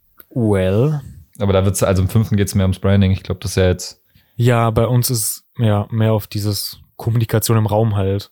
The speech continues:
Speaker 1: Spannend bei dem Tourismus ist, ähm, das ist auch ein Wettbewerb. Also wenn man da mitmacht, könnte man sogar tatsächlich was gewinnen, wenn man gut ist.
Speaker 2: Uh.
Speaker 1: Ist natürlich auch immer cool, dass U-, Uni-Projekte irgendwie so eins in eins, äh, so Hand in Hand gehen, genau das, äh, mit so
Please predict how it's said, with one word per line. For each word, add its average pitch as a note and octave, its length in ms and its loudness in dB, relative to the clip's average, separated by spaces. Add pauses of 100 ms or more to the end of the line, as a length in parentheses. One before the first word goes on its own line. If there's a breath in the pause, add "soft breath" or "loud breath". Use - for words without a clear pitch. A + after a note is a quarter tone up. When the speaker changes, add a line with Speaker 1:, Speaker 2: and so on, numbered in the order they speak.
(140)
Speaker 1:
Spannend E3 320 2
bei D3 80 4
dem C3+ 100 2
Tourismus C3+ 460 0
ist, C3+ 160 -4
ähm, A#2+ 420 2 (200)
das B2+ 120 0
ist - 20 -2
auch C3 120 2
ein A#2 80 2
Wettbewerb. G2+ 420 0
Also G#2 160 -2
wenn G#2+ 60 2
man G#2+ 100 0
da G#2+ 80 0
mitmacht, A2 340 -2
könnte G#2+ 220 -2
man G#2 160 0
sogar G2+ 300 -4
tatsächlich G2 400 -8
was G2 100 -6
gewinnen, G#2 300 -2
wenn F#2+ 80 0
man G2 160 -4
gut G#2+ 200 -4
ist. - 220 -10 (300)
Speaker 2:
Uh. D3 280 0
Speaker 1:
Ist F#2 80 -2
natürlich G2+ 280 -2
auch G2 80 -4
immer G2 180 -2 (100)
cool, G#2+ 120 0
dass G#2 240 -2 (100)
U-, B2+ 60 0
Uni-Projekte A#2 580 0
irgendwie G#2 440 -2 (180)
so - 180 -8
eins A2+ 220 0
in - 80 -10
eins, A2+ 420 -2
äh, G#2 160 -4
so G#2 160 -8
Hand A#2+ 300 -2
in A2 80 0
Hand A#2+ 200 -2
gehen, G#2 160 -2
genau G2+ 200 -2
das, - 240 -2
äh, G2+ 160 0
mit G2 160 -4
so G#2+ 320 -8